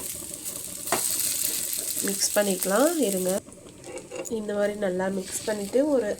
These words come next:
அஞ்சு நிமிஷம் இல்லை ஒரு மூணு நிமிஷம் சிம்லேயே வச்சு மாவை நல்லா கலக்கி விட்டுக்கலாம்.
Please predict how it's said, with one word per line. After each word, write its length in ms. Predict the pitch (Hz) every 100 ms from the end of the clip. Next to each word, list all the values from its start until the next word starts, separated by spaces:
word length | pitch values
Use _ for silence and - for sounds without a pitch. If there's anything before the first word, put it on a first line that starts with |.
| 208
அஞ்சு 240 | 208 202 240
நிமிஷம் 340 | 226 214 277 294
இல்லை 120 | 247 202
ஒரு 120 | 196 196 196
மூணு 180 | 202 208 196
நிமிஷம் 400 | 185 - 220 - - - - - - -
சிம்லேயே 420 | 233 233 240 240
வச்சு 220 | 208 202 247 226
மாவை 340 | 196 196 214 202
நல்லா 240 | 180 180 196 196
கலக்கி 260 | 175 175 185
விட்டுக்கலாம். 500 | - - 180 196